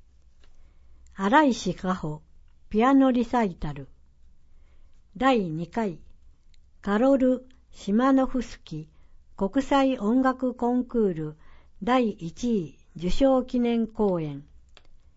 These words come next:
四月十三日土曜、十四時から十五時三十分。会場、十三時三十分。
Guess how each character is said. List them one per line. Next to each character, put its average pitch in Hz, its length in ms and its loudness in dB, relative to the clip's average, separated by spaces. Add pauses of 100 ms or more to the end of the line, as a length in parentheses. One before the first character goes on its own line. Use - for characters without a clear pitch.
(120)
四 - 200 -8
月 254 480 0
十 226 300 2
三 226 340 -2
日 151 400 -10 (260)
土 180 160 -2
曜、 202 340 0 (1040)
十 240 260 2
四 277 160 4
時 214 160 -2
か 175 200 -6
ら 151 220 -12 (420)
十 240 280 4
五 220 140 2
時 196 160 -2
三 202 320 0
十 220 140 0
分。 151 440 -8 (800)
会 233 300 4
場、 220 400 4 (480)
十 254 260 4
三 269 300 4
時 165 160 -4
三 190 300 0
十 214 160 0
分。 151 420 -8